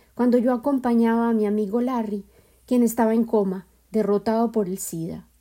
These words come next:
Yo había hecho mis labores de la casa toda la mañana y estaba aterrorizada cuando al fin me senté a su lado. Pero hice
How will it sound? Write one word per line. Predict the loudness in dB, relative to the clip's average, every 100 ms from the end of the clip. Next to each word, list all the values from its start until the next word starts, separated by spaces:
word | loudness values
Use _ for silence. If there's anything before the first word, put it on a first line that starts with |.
| _ _ _ _ _ -4
Yo | 0 2
había | 2 2 0 0
hecho | -2 -2
mis | -2 0
labores | 0 0 0 0
de | -2
la | -4
casa | -4 -4 -4 -6
toda | -2 -2 -2
la | -2
mañana | -4 -4 -4 -6 -8 -12 _ _ _ _
y | -4
estaba | -2 -2 -2
aterrorizada | -2 -2 -2 -2 -4 -4 -2 -2 -4
cuando | -4 -4 -4
al | -6
fin | -4 -4 -2
me | -2
senté | -4 -6 -6 -8
a |
su | -6 -6
lado. | -6 -12 -16 -20 _ _ _ _ _ _ _
Pero | -2 2 2
hice | 2 -2 -8